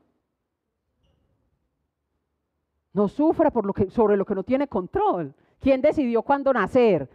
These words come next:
¿Dónde? Nadie. Es una zozobra. Pero Dios nos dice, Te doy certezas. No tienes que vivir en la zozobra, te doy certezas.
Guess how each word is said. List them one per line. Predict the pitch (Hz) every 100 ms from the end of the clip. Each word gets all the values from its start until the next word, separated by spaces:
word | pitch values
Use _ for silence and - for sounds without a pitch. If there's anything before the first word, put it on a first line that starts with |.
| _
¿Dónde? | 160 247 302 294 196 170 131 - _ _ _ _ _ _ _ _ _ _ _ _ _ _ _ _ _ _ _ _ _ _ _ _ _ _ _ _ -
Nadie. | 370 508 571 523 381 _ _ _ _ _ _ -
Es | 196
una | 294 311 320 - _ -
zozobra. | - 214 196 - 208 175 143 123 117 _ _ _ -
Pero | 208 202
Dios | 190 185
nos | 196
dice, | 214 269 202 139 _ _ _ _ _ -
Te | 240
doy | 220 208
certezas. | - 226 - 269 214 - - - _ _
No | 220 240
tienes | 302 359 349 -
que | 339
vivir | 320 302 302
en | 294
la | 208
zozobra, | - 196 269 247 180
te | 165 220
doy | 202 190
certezas. | 226 214 - 190 - 127